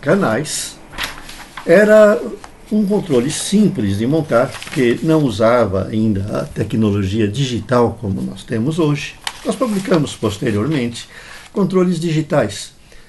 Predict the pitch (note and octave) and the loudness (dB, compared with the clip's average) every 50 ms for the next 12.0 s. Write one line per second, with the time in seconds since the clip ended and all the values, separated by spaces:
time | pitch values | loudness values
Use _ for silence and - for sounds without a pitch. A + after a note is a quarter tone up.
0 | - - - A#2 G#2+ A2 A2+ A2 A2 A2+ A#2 A#2+ - A#2+ A2+ G#2+ G#2 G#2 G2+ F#2+ | -14 -8 -4 -2 0 0 2 2 2 0 0 -2 -4 -4 -2 -2 -2 -2 -2 -2
1 | G#2 G#2 A#2 C3+ C#3+ - - D3 - - - A2 G2+ A2 B2 C3 A#2+ A#2 - - | -2 0 0 -2 -2 -4 -6 -12 -10 -8 -6 -4 -2 0 0 0 -2 -2 -4 -8
2 | - G#2 G#2 F#2+ F#2+ A#2 A#2+ A#2 - - - - - B2+ A2+ G2+ A2 A#2 G2 - | -6 -4 -4 -2 -2 -4 -4 -6 -8 -14 -18 -10 -6 -4 -4 -2 -4 -4 -4 -4
3 | B2+ A#2 G#2 G#2+ G2 - C#3+ B2 A2+ G#2+ G#2+ G2 - - - B2 A2+ A2+ A2 - | -4 -4 -2 -4 -4 -4 -4 -4 -2 -4 -4 -6 -8 -10 -6 -4 -4 -4 -4 -4
4 | - B2+ A2+ G#2 A2 - - - A#2 - - C#3+ A#2+ A2+ - - C#3+ C3 A#2 G#2+ | -2 -2 -2 -2 -4 -8 -6 -6 -6 -6 -6 -8 -6 -8 -8 -6 -2 0 0 0
5 | G2 - - - - - - - - - - - - - A2+ G#2+ G#2+ G#2+ G#2+ G2+ | -2 -4 -12 -18 -20 -20 -20 -20 -20 -20 -20 -14 -8 -4 -2 0 0 0 0 0
6 | G2 G#2 G#2 G#2+ F#2+ F#2 A2 G#2 G2 F#2+ G#2 A2 A2 G#2+ G2+ F#2+ F#2+ G2 G2 G#2+ | -2 -2 -2 -2 -2 -2 -2 -2 -2 0 0 0 0 0 -2 -2 -2 -2 -2 -2
7 | A2+ A#2 A2+ - A#2 F#2 F#2+ G2 G2+ C3+ G#2+ G2+ G#2 G#2+ G2 B2+ A2 G#2+ G#2+ G#2+ | -4 -6 -6 -6 -6 -4 -4 -4 -4 -4 -4 -2 -2 -4 -4 -6 -6 -6 -6 -6
8 | A#2 B2+ A#2 - E3+ C#3+ A#2+ - - - F#3+ F#3+ G3+ A#3 C#4 B3 - - - F#3 | -6 -6 -6 -2 -2 -2 -2 -4 -8 -6 -4 -2 -2 -2 -2 -4 -6 -6 -6 -6
9 | - - D3+ D3+ D#3+ E3+ F3+ F#3 F3+ - D3+ D#3+ D#3 - F3 D#3+ E3 F3 F3+ D3+ | -4 -2 -2 0 0 0 0 -2 -2 -2 -2 -2 -2 -2 -4 -2 0 0 0 0
10 | E3+ G#3 A3 G#3+ - - - - - - - - - - B2+ G#2 - - G#2+ F#2+ | 0 0 -2 -2 -6 -16 -20 -20 -20 -20 -20 -16 -10 -8 -8 -8 -6 -6 -6 -6
11 | G2 - - D3 - B2 B2+ C#3 C#3 F3 F3+ F#3 - - C#3 B2 G#2+ G2 - | -6 -6 -8 -10 -10 -6 -6 -6 -4 -2 -2 -2 0 0 0 0 0 -2 -6